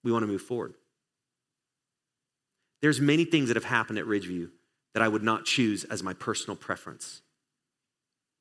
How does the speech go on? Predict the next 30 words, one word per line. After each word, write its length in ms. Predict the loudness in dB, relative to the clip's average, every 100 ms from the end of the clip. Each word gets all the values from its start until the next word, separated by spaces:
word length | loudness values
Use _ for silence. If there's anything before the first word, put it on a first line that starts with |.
| _ _ _ _
And 80 | 2
life's 300 | 6 6 2
like 220 | -8 -8
that. 180 | -10 -12 _ _ _ _ _ _ _ _
Family 360 | -2 4 6 6
life's 260 | 2 -2 -8
like 200 | -12 -12
that. 200 | -10 -2
You 120 | 2
have 160 | 2 2
good 140 | 2
intent. 400 | 2 2 2 2 -8 -20 _
You 100 | 2
want 140 | 2 2
your, 220 | 0 -2 -4
you 80 | -2
know, 80 |
family 340 | 0 2 4 6
to 80 | 4
enjoy 280 | 4 6
the 60 | 6
day 160 | 6 4
together, 380 | 6 4 4
and 160 | 2 4
then 80 | 4
it 60 |
just, 240 | 4 0 -2 -10 _ _ _
fights 340 | 4 4 4
break 300 | 2 2 4
out. 240 | 2 0